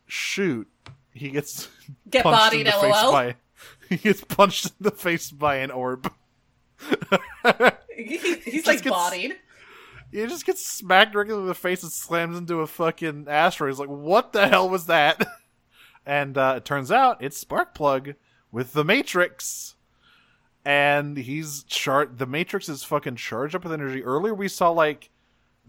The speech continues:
Speaker 1: the Minicon energy, like,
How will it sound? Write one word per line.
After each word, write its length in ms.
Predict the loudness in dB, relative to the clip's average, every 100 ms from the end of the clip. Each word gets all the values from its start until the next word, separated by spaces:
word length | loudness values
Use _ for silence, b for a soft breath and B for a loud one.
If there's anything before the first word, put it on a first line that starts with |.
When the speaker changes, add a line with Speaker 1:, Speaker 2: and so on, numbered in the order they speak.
| -6
Speaker 1:
the 140 | -4
Minicon 760 | -4 -6 -8 -10 -4 0 0 0
energy, 760 | -6 -6 -6 -8 -8 -8 -10 -8
like, 540 | -4 -2 -4 -12 -20